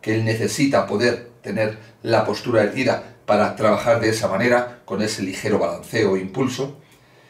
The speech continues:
Y por lo demás, bueno, pues que yo creo que lo podría mejorar. Lógicamente, si hace recorrido completo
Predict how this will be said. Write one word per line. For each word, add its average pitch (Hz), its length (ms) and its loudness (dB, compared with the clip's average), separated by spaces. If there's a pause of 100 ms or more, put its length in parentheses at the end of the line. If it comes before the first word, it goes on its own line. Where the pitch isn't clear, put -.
(180)
Y 123 100 -2
por 113 140 2
lo 113 80 6
demás, 156 220 4
bueno, 147 260 2
pues - 140 -12
que 98 120 -8
yo 101 140 0
creo 117 200 0
que 104 60 -2
lo 95 100 2
podría 104 300 0
mejorar. 123 600 2 (200)
Lógicamente, 113 720 -2 (240)
si - 240 -2
hace 120 200 2
recorrido 117 420 2
completo - 560 0